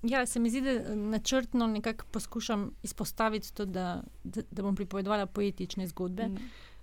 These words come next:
Speaker 1: Eh, ravno zaradi tega, ker so te zgodbe v resnici politične, a ne.
Speaker 2: Mhm.
Speaker 1: Ehm, ampak je izhodišče, eh, iz-, pač, želim pa vzp-, želim pa poudariti,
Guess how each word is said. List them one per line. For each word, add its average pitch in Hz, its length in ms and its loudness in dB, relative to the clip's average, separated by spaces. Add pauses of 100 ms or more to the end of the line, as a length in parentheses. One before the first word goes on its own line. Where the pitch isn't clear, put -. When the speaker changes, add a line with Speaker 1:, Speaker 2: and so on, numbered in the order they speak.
(180)
Speaker 1:
Eh, 196 380 2
ravno 220 420 6
zaradi 196 260 0
tega, 214 220 0
ker 208 160 0
so 208 160 0
te 220 160 2
zgodbe 214 320 2
v 202 60 4
resnici 214 340 2
politične, 202 720 2
a 170 40 -2
ne. 180 120 -2
Speaker 2:
Mhm. 196 260 -2 (220)
Speaker 1:
Ehm, 185 440 0
ampak 196 580 -2 (100)
je 196 200 2
izhodišče, 208 760 2 (720)
eh, 185 420 0
iz-, - 200 -4 (200)
pač, - 380 -4 (360)
želim 214 500 8
pa 220 160 6
vzp-, - 360 2
želim 208 360 6
pa 220 120 4
poudariti, 208 680 4